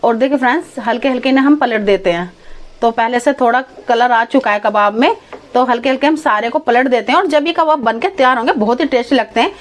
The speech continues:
आपने कबाब तो बहुत खाए होंगे, लेकिन मलाई मटन कबाब की तो बात ही अलग है। और सर्दी का time है, सर्दी का time है, आप family के साथ बना के इन्हें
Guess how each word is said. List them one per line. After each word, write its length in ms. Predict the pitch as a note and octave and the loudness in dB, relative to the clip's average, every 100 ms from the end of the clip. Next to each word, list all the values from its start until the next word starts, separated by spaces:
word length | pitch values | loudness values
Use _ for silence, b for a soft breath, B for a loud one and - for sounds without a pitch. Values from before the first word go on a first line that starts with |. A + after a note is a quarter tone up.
| B B B | B B B
आपने 260 | C#4+ D4 | 0 0
कबाब 300 | E4+ A3+ - - | 0 0 0 0
तो 60 | C4+ | 0
बहुत 280 | A#3 C4+ | 2 0
खाए 240 | - A#3+ G#3+ | 0 -2 0
होंगे, 220 | A3 D4 | 2 2
लेकिन 320 | B3+ B3 C#4+ | 2 2 4
मलाई 260 | B3 A#3 B3+ | 4 2 2
मटन 300 | A#3+ A#3+ B3 | 0 0 -2
कबाब 300 | A#3+ A#3 A#3 | 0 0 2
की 100 | D4 | 0
तो 120 | D4 | 0
बात 300 | G#3+ G#3 A3+ | 0 0 0
ही 60 | C4+ | 0
अलग 220 | A3+ G#3 | 0 2
है। 60 | D#4+ | 0
और 80 | G4+ | 0
सर्दी 380 | - G#3+ A3 | -2 0 0
का 100 | A#3+ C4+ | 0 0
time 380 | B3+ G#3 A3 | 0 -2 0
है, 100 | D4 - | 0 0
सर्दी 340 | A#3+ G#3+ B3 | 0 2 2
का 80 | C4+ | 0
time 340 | B3 A3 A#3 | -2 -2 0
है, 80 | B3+ | 2
आप 180 | A#3+ C4 - - | 2 -2 -8 -10
family 340 | - G3+ A3+ | -2 -2 0
के 100 | A#3+ | -2
साथ 180 | C4 A#3+ | 0 0
बना 240 | A3+ A3 G#3+ | 0 -2 0
के 100 | B3 | 0
इन्हें 200 | B3+ | 0